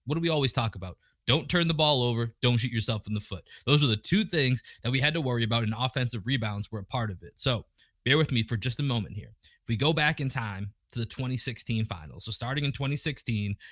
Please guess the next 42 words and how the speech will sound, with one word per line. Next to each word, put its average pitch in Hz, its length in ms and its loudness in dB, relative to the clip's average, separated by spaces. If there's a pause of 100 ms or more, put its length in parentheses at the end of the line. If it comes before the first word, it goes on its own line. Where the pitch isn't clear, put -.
(160)
Cavs 123 320 2
Warriors, 104 640 -2
when 104 260 2
the 104 80 0
Cavs 117 360 2
come 120 160 4
back 113 260 2
and 127 120 2
win, 98 240 -2 (400)
Cavs 143 320 4
win 135 120 4
that 120 120 4
offensive 113 460 0
rebound 104 360 -2
battle 101 400 -4
eighty-two 110 360 2
to 95 40 -2
seventy-two. 90 520 -4 (440)
Next 127 280 0
year, 135 280 0
the 110 80 -2
Warriors 127 400 2
win 117 140 2
that 113 100 2
offensive 110 480 -2
rebound 107 340 0
battle 117 220 -2
sixty-one 123 500 -2
to 110 60 -2
fifty-eight. 117 500 -6
Still 202 220 0
close. 117 420 -2 (300)
Two 208 100 2
thousand 160 340 2
eighteen, 147 460 2 (100)
it's - 140 0
a - 60 2
disgrace 120 420 2
of 107 60 -4
a 104 40 -6
finals. 104 480 -2
That's, 110 240 -2